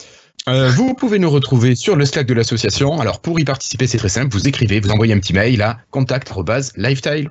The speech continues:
point F R. Et puis, on vous ouvre la porte, on vous invite. Il n'y a pas de souci. Avant de commencer les news et rumeurs, je voulais vous rappeler une petite information. Le week-end de Pâques, il y a l'équipe de Podren qui organise Podren deux mille dix-neuf.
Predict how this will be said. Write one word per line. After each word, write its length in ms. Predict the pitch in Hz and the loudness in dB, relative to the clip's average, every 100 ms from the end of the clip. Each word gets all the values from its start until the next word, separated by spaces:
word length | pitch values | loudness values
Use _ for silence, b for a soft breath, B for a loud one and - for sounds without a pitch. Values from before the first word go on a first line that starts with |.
| - | -6
point 240 | 175 151 | -2 -2
F 100 | 131 | 0
R. 160 | 104 87 - | -2 -2 -4
Et 80 | 139 | -2
puis, 200 | 147 - | -2 -4
on 120 | - 120 | -2 2
vous 180 | 135 | 4
ouvre 160 | 143 131 | 4 2
la 100 | 104 | 0
porte, 280 | 120 131 - | 0 -2 0
on 80 | 135 | 0
vous 180 | 131 | 0
invite. 260 | 104 80 - | -2 -4 -4
Il 40 | |
n'y 20 | 110 | -4
a 40 | |
pas 80 | 123 | -2
de 40 | |
souci. 300 | - 87 - - - B B B B B B | -4 -6 -8 -12 -20 B B B B B B
Avant 180 | - 170 | -8 -6
de 60 | 165 | -4
commencer 400 | 160 156 147 156 | -4 -4 -2 0
les 80 | 139 | 0
news 240 | 147 143 | 0 0
et 20 | |
rumeurs, 260 | 131 143 139 | 0 0 0
je 120 | 120 | 0
voulais 320 | 143 127 151 | 0 2 2
vous 140 | 127 127 | 2 0
rappeler 320 | 123 113 156 | -2 -4 0
une 180 | 127 113 | 0 0
petite 300 | - - 143 | -8 -4 -2
information. 880 | 135 127 131 127 - 131 123 123 131 B B | -2 0 0 0 -2 0 0 0 -2 B B
Le 160 | 104 160 | 0 2
week-end 360 | 135 120 143 | 2 2 2
de 140 | 131 95 | 2 0
Pâques, 300 | 113 123 123 | 0 -2 -2
il 100 | 87 | -2
y 40 | |
a 20 | |
l'équipe 320 | 87 - 143 | -2 0 0
de 80 | 117 | 0
Podren 800 | 110 - 143 120 127 120 98 87 | -2 0 0 0 0 2 2 0
qui 200 | - - | -4 -2
organise 420 | 95 98 101 143 | -2 2 2 2
Podren 520 | - 113 101 143 156 - 80 | 0 0 2 0 -2 -6 -2
deux 160 | 135 | 0
mille 120 | 151 139 | 2 2
dix-neuf. 560 | 117 98 87 82 - | 2 2 0 -2 -6